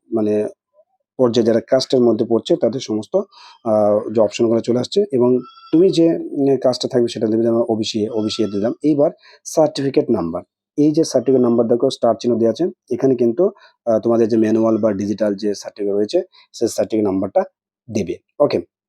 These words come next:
এটা কিন্তু দিয়ে দেবে। দেওয়ার পরে কিন্তু আছে সাব ক্যাটাগরি, সিলেক্ট সাব ক্যাটাগরি, অর্থাৎ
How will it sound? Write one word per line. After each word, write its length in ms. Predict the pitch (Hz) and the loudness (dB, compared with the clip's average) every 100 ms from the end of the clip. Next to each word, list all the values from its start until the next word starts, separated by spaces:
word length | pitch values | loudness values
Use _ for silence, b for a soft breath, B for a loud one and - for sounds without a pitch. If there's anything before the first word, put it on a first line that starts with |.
| _ _ _ _ _ - | _ _ _ _ _ -4
এটা 120 | 117 | 2
কিন্তু 200 | 117 120 | 4 4
দিয়ে 160 | 107 101 | 2 0
দেবে। 160 | 92 98 | -2 0
দেওয়ার 280 | 107 135 | 2 4
পরে 180 | 135 139 | 4 2
কিন্তু 220 | 135 139 | 4 2
আছে 240 | 139 180 180 | 2 2 0
সাব 340 | - 143 139 - - | -2 0 0 -2 -12
ক্যাটাগরি, 420 | - 113 98 87 87 | -6 -2 -2 -4 -6
সিলেক্ট 500 | - - 131 143 - _ | -12 -2 2 2 -2 _
সাব 260 | - 131 120 - | -6 -2 -2 -2
ক্যাটাগরি, 320 | 107 98 101 | -6 -2 -2
অর্থাৎ 220 | 110 131 | 0 -2